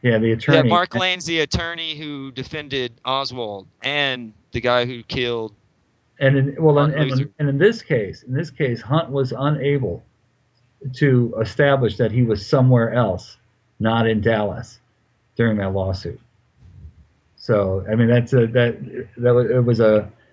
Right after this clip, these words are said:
Speaker 1: uh, I guess, an anti-defamation case that, that Hunt lost.
Speaker 2: I like, I like, I like the relationship between Hunt and, uh, Ian Fleming.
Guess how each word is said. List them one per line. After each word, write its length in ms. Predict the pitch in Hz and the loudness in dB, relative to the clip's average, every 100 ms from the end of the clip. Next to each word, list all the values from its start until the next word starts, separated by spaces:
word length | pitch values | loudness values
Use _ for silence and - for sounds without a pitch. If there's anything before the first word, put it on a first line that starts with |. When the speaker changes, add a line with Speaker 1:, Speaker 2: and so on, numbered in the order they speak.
| _ _ _ _ _ _ - | _ _ _ _ _ _ -6
Speaker 1:
uh, 360 | 104 104 98 - | -2 -2 -2 -6
I 220 | 107 104 | -8 -2
guess, 260 | 113 127 123 | 2 2 4
an 80 | 120 | 4
anti-defamation 760 | 127 127 123 107 117 117 113 101 | 4 4 2 2 0 0 -2 -4
case 280 | 104 101 - | -4 -4 -4
that, 260 | 101 95 - - | -6 -6 -8 -8
that 140 | 92 | -6
Hunt 260 | 90 107 92 | -4 -4 -4
lost. 420 | 95 87 - - - - _ - - - _ _ - | -4 -4 -8 -18 -20 -20 _ -20 -20 -20 _ _ -6
Speaker 2:
I 60 | 135 | 0
like, 300 | 165 190 180 | 2 2 2
I 60 | |
like, 320 | 165 196 - 160 | 0 0 -2 -4
I 80 | |
like 220 | 160 180 190 | 0 0 -2
the 80 | |
relationship 540 | 180 165 160 165 151 170 | -4 -2 -2 -2 -6 -8
between 460 | 147 - 151 139 | -10 -10 -8 -8
Hunt 400 | 113 147 151 151 - _ 139 | -8 -4 -2 -2 -6 _ -4
and, 520 | 139 135 127 120 120 - | -2 0 -2 -6 -8 -2
uh, 320 | 117 110 104 | 0 2 0
Ian 240 | 117 135 120 | -2 -4 -4
Fleming. 600 | - 135 135 113 85 | -8 -8 -8 -10 -16